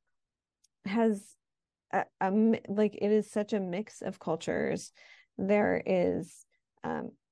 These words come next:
African, there's French, there's West Indian, um, and also, as you mentioned, like, Latin and Latin American. I'm wondering about the discussions that you've been able to have over food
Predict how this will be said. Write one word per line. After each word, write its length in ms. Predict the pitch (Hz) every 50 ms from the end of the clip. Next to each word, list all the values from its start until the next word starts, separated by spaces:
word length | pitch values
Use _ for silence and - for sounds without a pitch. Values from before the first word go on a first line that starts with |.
| _
African, 960 | - 208 185 - - 214 208 - - 226 196 190 190 185 190 196 196 190 190 185
there's 260 | 185 - - 180 -
French, 440 | - - - 233 208 208 - - -
there's 180 | 175 175 180
West 320 | 185 170 170 202 - - - -
Indian, 840 | 226 240 233 214 214 208 196 190 185 180 180 180 180 170 165 175 202 - _ _ _ _ _ _ _ _
um, 480 | - 185 175 151 - - - - - - - _ _ _ _ _ _ _ _ _
and 260 | - 220 226 220 208 -
also, 640 | - - 180 190 208 - 196 196 190 190 185 170 -
as 220 | - 185 202 -
you 100 | 196 214
mentioned, 440 | 190 185 180 202 - 185 185 180 180 -
like, 220 | - - 151 -
Latin 400 | - 185 190 196 - - 196 190
and 140 | 175 151 -
Latin 260 | 139 - - - -
American. 880 | 180 175 180 180 175 175 185 180 - 180 165 156 160 160 160 160 180 175 - _ - - _ _ _ _ _ _ _ _ _ _ _ _ _ _ _ _ _ _ _ _ _ _ -
I'm 160 | 233 277 247
wondering 560 | 254 277 311 330 349 330 320 285 247 220 -
about 280 | - 208 214 202 202 202
the 260 | - 190 185 180 175 -
discussions 680 | - 160 151 - - - 208 247 - - 233 208 190 180
that 120 | - 160
you've 180 | 156 190 202 -
been 100 | 196 185
able 240 | 147 180 - 165 -
to 100 | - 202
have 380 | 165 - 208 208 208 196 185 185 - _ -
over 320 | 196 202 190 190 170 165
food 600 | 170 - - - 214 214 202 190 180 175 180 180